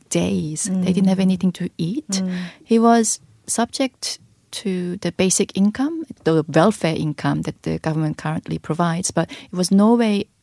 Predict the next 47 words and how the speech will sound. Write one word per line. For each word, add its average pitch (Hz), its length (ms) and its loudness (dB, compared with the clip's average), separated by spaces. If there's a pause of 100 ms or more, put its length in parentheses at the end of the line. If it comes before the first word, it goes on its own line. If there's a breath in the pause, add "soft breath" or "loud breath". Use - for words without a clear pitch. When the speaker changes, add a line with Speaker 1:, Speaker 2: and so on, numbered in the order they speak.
Speaker 1:
near 185 280 6
enough 180 440 4
to 160 280 -4
feed 170 380 -2
four 165 260 -4
people, - 560 -4
right? 190 200 -2
Speaker 2:
Mm. 175 120 -6 (360 loud breath)
Speaker 1:
And 175 480 0
the 175 100 -4
police 214 320 2
who 160 80 -4
came 240 440 4
actually 180 280 -2
bought 165 280 -2
them 160 180 -2
lunch, 214 540 4
and 170 380 -2 (280 loud breath)
a 175 160 2
bystander, 165 920 2
you 175 60 -2
know, 160 100 -2
withdrew 170 640 2
cash 226 500 2
and 165 160 0
gave 175 400 0
it 170 200 -6
to 180 180 -4
them, 175 380 -2
Speaker 2:
Mm. - 60 -4
Speaker 1:
and 151 280 2 (380 loud breath)
that 156 180 -2
the 170 60 0
story 180 300 0
became 160 280 -4
known, 202 320 4
and 160 80 -2
a 170 40 0
lot 170 100 0
of 165 80 -2
people, 156 240 -4
like, 170 160 -4
donated, 160 420 -4 (140)
um, 160 220 -4
stuff 175 460 -2
and 151 160 -4
money 180 380 2